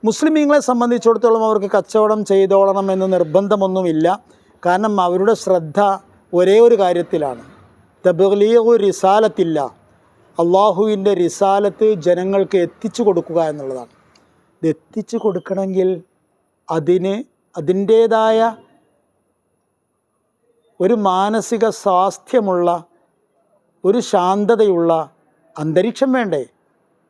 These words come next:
അതില്ല. കാരണം എപ്പോഴും യുദ്ധമാണ്, എപ്പോഴും യുദ്ധത്തിൻ്റെ ഭീഷണിയാണ്. വെല്ലുവിളി ഇങ്ങനെ കാർമേഘം പോലെ മൂടിക്കെട്ടി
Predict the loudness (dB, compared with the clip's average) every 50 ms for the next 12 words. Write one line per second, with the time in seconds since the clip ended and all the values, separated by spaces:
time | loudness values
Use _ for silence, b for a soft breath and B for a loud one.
0 | _ _ _ _ _ _ _ _ _ _ -12 -8 -2 -2 -2 0 0 -4 -4 -4
1 | -8 _ _ _ _ _ _ _ _ _ _ _ _ _ _ _ _ _ _ -4
2 | -2 -2 -2 -2 -2 -4 -6 -6 -10 _ _ -12 -12 -12 _ 0 2 4 4 4
3 | 4 2 0 0 -2 -2 -4 -4 -4 -4 -2 -2 -2 -6 -6 -8 -14 _ _ _
4 | _ _ _ _ _ _ _ _ -2 -2 -2 0 2 4 4 4 4 2 -2 0
5 | -2 -2 -2 0 -2 -2 -2 0 -2 -4 0 0 -2 -2 -2 -8 -6 -4 -2 -4
6 | -4 -4 -4 -4 -2 -2 -4 -6 -8 -12 _ _ _ _ _ _ _ _ _ _
7 | _ _ _ _ _ 0 0 2 2 2 0 -2 0 2 0 2 2 0 0 -2
8 | -4 -10 _ _ _ _ _ _ _ _ _ _ _ _ _ -2 0 0 0 0
9 | 0 0 0 0 0 -2 -2 -4 -8 _ _ _ _ _ _ _ _ -2 0 0
10 | 0 0 0 -2 -2 -2 0 0 -2 0 0 0 2 2 2 2 0 -2 -2 -4
11 | -2 -2 -2 -2 -4 -2 -2 -4 -2 -2